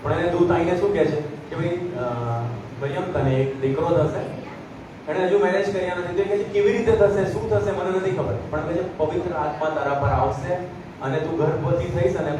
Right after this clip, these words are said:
પછી તને દીકરો થશે. અને જે જન્મ છે તારા પેટેથી, એ દુનિયાનો ત્રાતા અને દુનિયાને છોડાવનાર, એના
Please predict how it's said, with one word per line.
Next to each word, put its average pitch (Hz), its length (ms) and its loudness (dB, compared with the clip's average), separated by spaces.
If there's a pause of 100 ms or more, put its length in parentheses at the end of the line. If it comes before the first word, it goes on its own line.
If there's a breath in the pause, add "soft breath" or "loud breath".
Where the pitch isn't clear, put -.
પછી 180 360 0
તને 151 200 -2
દીકરો 139 300 2
થશે. 117 520 -2 (260)
અને 165 180 -4
જે 175 460 -2 (100)
જન્મ 156 280 0
છે 180 100 -2
તારા 156 240 2
પેટેથી, 139 720 0 (220)
એ 139 80 4
દુનિયાનો 151 500 2
ત્રાતા 131 400 2
અને 135 220 2
દુનિયાને 135 600 -2 (200)
છોડાવનાર, 151 540 4 (1080)
એના 156 120 -6